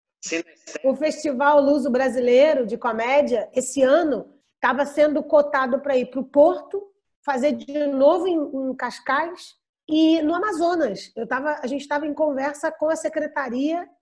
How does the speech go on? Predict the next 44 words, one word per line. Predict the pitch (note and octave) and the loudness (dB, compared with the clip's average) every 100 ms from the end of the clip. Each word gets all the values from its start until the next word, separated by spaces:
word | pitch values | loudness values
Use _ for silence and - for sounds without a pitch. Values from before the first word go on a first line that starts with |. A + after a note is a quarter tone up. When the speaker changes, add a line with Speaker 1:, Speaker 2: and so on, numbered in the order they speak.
| _ | _
Speaker 2:
de | G3+ F4+ | -4 -2
Cultura | F#4 D#4+ - D4 E4+ E4+ | -2 -4 -4 -2 -2 -2
do | B3 E4 | -2 0
Amazonas, | F4 F4 D4 D#4+ D4+ G3+ - _ _ - | 0 -2 -2 -2 -2 -6 -10 _ _ -18
Speaker 1:
É. | A#3 | -2
Speaker 2:
que, | F4+ | 2
por | G4 G4 F#4+ | 2 2 0
acaso, | F#4 E4 D#4 D4+ D#4+ | -4 -4 -4 -2 0
é | - D#4 | 2 2
um | D#4 E4 F4 | 2 0 0
dos | E4+ D4 | -2 -4
estados | D#4 - - D4+ C#4+ C#4 D4+ D4 | -8 -12 -12 -6 -6 -6 -8 -4
mais | C#4 D#4 E4+ F4+ D#4+ E4 | 0 0 -2 -6 -6 -6
afetados | F4+ F4 E4 D#4+ - - C#4 C4 B3 | -8 -4 -4 -4 -10 -8 -6 -4 -2
depois | D4+ C#4+ - | 0 0 -2
de | |
São | - C#4 C#4 | -4 -10 -6
Paulo | - C4+ | -6 -4
e | C#4 | -4
Rio | A3 | -4
de | |
Janeiro. | A3+ D4 A#3+ F#3+ _ _ _ _ - | -4 -4 -6 -8 _ _ _ _ -20
Então, | B3+ D#4 | -8 -6
assim, | F#4 - C#4 F3+ - _ _ _ - | -4 -4 -4 -4 -12 _ _ _ -10
é, | A3 A#3 A#3+ C4+ | -4 -2 -2 0
é | |
um | D#4 D#4+ | 2 4
ano | C#4 D4+ D4+ | 4 2 0
que | E4 | -6
pra | D#4+ D#4 | -6 -8
festival | D#4 - D4+ B3+ C#4 | -8 -8 -6 0 0
presencial | C#4 C#4 B3 C#4 C4 - B3 A#3+ C4 D4+ E4 _ _ _ _ | 2 2 2 -2 -6 -2 0 2 0 -4 -12 _ _ _ _
não | A#3+ B3+ C4 | -8 -4 -4
vai | C4+ | -4
acontecer. | C4+ C4+ - - E3 _ _ _ - | -4 -8 -12 -18 -20 _ _ _ -4
Não | F#3 | -4
Speaker 1:
Ou | |
Speaker 2:
tem. | F#3+ | -4
Speaker 1:
seja, | E3+ _ - | -14 _ -4
dois | D#3+ D#3 | -4 -2
mil | F3 | -6
e | F3 | -6
vinte | D#3 F3 E3+ | -8 -6 -6
acabou. | E3+ E3 A2 F#2 | -4 -4 -6 -10